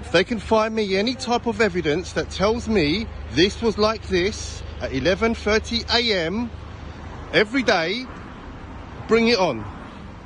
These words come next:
The twenty seventeen council analysis stated the displacement of traffic will cause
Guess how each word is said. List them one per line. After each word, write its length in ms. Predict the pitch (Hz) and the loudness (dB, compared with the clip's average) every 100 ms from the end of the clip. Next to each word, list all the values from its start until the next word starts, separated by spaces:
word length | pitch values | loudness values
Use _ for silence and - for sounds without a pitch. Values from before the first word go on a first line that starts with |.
| - - - - - - | -16 -16 -16 -16 -10 -2
The 80 | 143 | -2
twenty 720 | - 240 254 - 247 254 247 - - | 2 2 2 -2 2 2 0 -12 -16
seventeen 880 | - - 262 240 202 - 190 185 180 - - - - | -4 2 2 2 -4 0 2 2 -2 -6 -16 -14 -4
council 600 | 208 226 214 - 202 190 | 2 2 0 -2 -2 2
analysis 840 | 185 202 180 151 - 190 208 - - - - - - - - | 2 2 2 -4 0 0 0 -10 -10 -12 -12 -12 -12 -12 -12
stated 800 | - - - 214 214 - 226 233 - - - - | -10 -10 0 2 2 0 0 0 -4 -12 -14 -12
the 60 | 139 | -10
displacement 680 | 156 147 - 226 - 240 190 | -8 -8 0 0 2 -4 -4
of 120 | - | -4
traffic 720 | - 214 180 208 220 - - - - - | 0 0 2 2 2 -2 -10 -12 -14 -2
will 140 | 147 | 0
cause 440 | 151 - 175 175 | 0 2 6 4